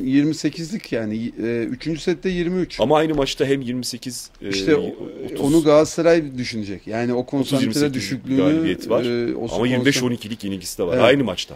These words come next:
Speaker 1: Fenerbahçe muhteşem servis atıyor. Ligdeki en iyi servis atan takım. Ligdeki ve atacak olan takım. O potansiyeli de var. Dolayısıyla onu tutturduğu zaman Vakıf oynayamadı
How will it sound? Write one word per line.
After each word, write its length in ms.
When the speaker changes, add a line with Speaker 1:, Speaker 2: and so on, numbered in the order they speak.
Speaker 1:
Fenerbahçe 800
muhteşem 680
servis 380
atıyor. 280
Ligdeki 500
en 200
iyi 160
servis 440
atan 240
takım. 300
Ligdeki 500
ve 120
atacak 440
olan 220
takım. 420
O 80
potansiyeli 640
de 100
var. 140
Dolayısıyla 520
onu 260
tutturduğu 560
zaman 400
Vakıf 300
oynayamadı 640